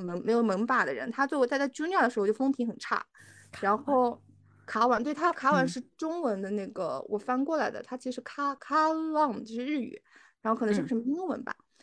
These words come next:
Speaker 2: 嗯。嗯。
Speaker 1: 然后呢，当时他这个事情爆出来，因为都是他的一，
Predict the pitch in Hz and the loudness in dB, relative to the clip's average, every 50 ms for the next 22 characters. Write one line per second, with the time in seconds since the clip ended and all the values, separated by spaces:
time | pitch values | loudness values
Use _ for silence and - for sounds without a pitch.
0 | - - - 185 190 - 233 254 254 - 339 320 302 285 285 294 - - - _ | -20 -8 -6 -2 0 2 2 2 2 0 0 2 4 4 2 2 -2 -8 -20 _
1 | _ - 302 330 392 415 - - 240 226 - 262 269 254 285 277 269 277 247 254 | _ 2 4 4 4 4 4 4 2 2 4 0 -2 0 0 0 0 0 2 2
2 | 254 254 285 262 262 254 - 240 226 226 240 254 262 269 262 302 311 311 311 - | 4 4 6 4 4 4 2 0 0 2 2 2 2 2 2 0 0 -2 -4 -2
3 | - 311 330 427 440 359 240 - - 214 220 | 0 2 2 4 4 4 2 2 -2 -6 -8